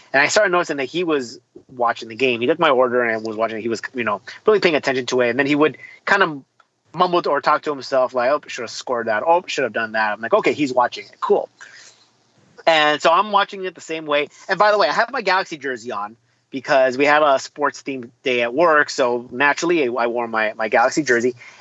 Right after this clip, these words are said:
And so he finally, after about ten minutes or so, he asks me, he goes, "So who do you think is gonna win the game?" And at this point, D C United was already up one, one nothing. And I said, "Well, honestly, I, I thought Portland would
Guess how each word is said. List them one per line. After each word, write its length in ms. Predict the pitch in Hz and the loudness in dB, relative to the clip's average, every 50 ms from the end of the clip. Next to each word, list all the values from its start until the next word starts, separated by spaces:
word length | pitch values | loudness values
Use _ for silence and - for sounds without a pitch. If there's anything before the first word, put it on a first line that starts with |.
| - - | -4 0
And 220 | 147 151 147 139 | 0 2 0 0
so 400 | - - 165 160 151 147 143 127 _ _ _ _ _ _ _ _ _ _ _ _ _ _ _ _ _ - _ - | 0 2 4 4 4 4 2 0 _ _ _ _ _ _ _ _ _ _ _ _ _ _ _ _ _ -20 _ -2
he 100 | - 170 | -2 0
finally, 540 | - 196 196 220 226 220 208 196 180 165 156 | 2 4 4 4 4 4 2 2 2 0 0
after 640 | 156 165 151 147 143 - - - 160 156 156 151 | 2 2 2 2 2 0 0 0 0 2 2 0
about 300 | 147 151 151 139 123 - | 0 0 0 0 0 -2
ten 220 | - - 202 220 208 | -2 -4 -4 -2 -2
minutes 260 | 196 180 170 160 - | -2 -2 -4 -4 -6
or 40 | - | -8
so, 360 | - - 131 120 113 113 - _ _ _ _ _ _ | -6 -2 -2 -2 -2 -2 -6 _ _ _ _ _ _
he 160 | - - 165 | -2 2 4
asks 400 | 160 160 165 170 - - - - | 4 4 4 0 -2 -12 -18 -16
me, 280 | 151 143 139 135 127 123 _ _ _ _ _ | -12 -10 -10 -10 -10 -12 _ _ _ _ _
he 80 | - | -8
goes, 180 | 156 147 - - _ _ _ _ _ _ | -8 -8 -8 -8 _ _ _ _ _ _
"So 680 | - - - - 190 185 185 185 180 180 175 170 170 - _ _ _ - | -20 -14 -6 -2 0 0 2 2 2 0 0 -2 -6 -8 _ _ _ -6
who 80 | - 180 | -2 -2
do 60 | 214 | -2
you 60 | 226 | 0
think 100 | 202 208 | -2 -2
is 60 | 190 | -2
gonna 140 | 196 214 196 | 0 0 -2
win 100 | 190 180 | -2 -4
the 60 | 147 | -4
game?" 240 | 127 - 226 190 190 _ _ _ _ _ _ _ _ _ _ _ _ _ _ _ - | -4 -4 -4 -6 -10 _ _ _ _ _ _ _ _ _ _ _ _ _ _ _ -8
And 100 | - 151 | -2 2
at 140 | 139 135 - | 2 4 4
this 120 | 240 220 | 2 0
point, 300 | - - 214 214 190 170 | 2 2 2 2 2 2
D 120 | 139 180 190 | 0 -2 0
C 100 | - 202 | 2 2
United 240 | 180 175 175 175 | 4 4 4 4
was 120 | 165 160 143 | 2 2 2
already 280 | 160 156 165 156 156 | 2 2 2 2 2
up 160 | 160 151 _ - | 0 0 _ -6
one, 400 | 123 135 147 147 143 143 139 147 | -8 -6 -6 -6 -6 -8 -14 -14
one 240 | - 127 147 156 160 | -8 -4 -4 -2 0
nothing. 360 | 151 139 131 - 117 98 98 _ _ - - - _ _ _ - | 0 -2 -2 -2 -6 -14 -14 _ _ -20 -20 -20 _ _ _ -4
And 120 | 151 151 | -4 -2
I 100 | 151 151 | -2 -2
said, 380 | 147 - 165 156 147 147 147 143 | -2 0 2 2 2 2 0 -2
"Well, 360 | 143 165 196 202 196 190 180 | 0 2 2 4 4 2 2
honestly, 640 | - 165 190 226 262 220 - - 170 160 156 156 160 | 0 0 0 0 0 -2 -4 -4 -6 -6 -4 -6 -6
I, 260 | 170 131 143 151 139 123 120 _ - | -4 -4 -4 -4 -4 -8 -14 _ 0
I 180 | 135 135 180 196 | 2 2 2 2
thought 220 | - 151 143 131 | 2 0 0 -2
Portland 680 | - - 156 156 151 143 139 143 139 131 127 117 110 113 | -4 -4 -2 -2 -2 -2 -4 -4 -6 -6 -8 -14 -12 -8
would 320 | 123 131 139 131 123 117 | -4 -2 -2 -2 -2 -6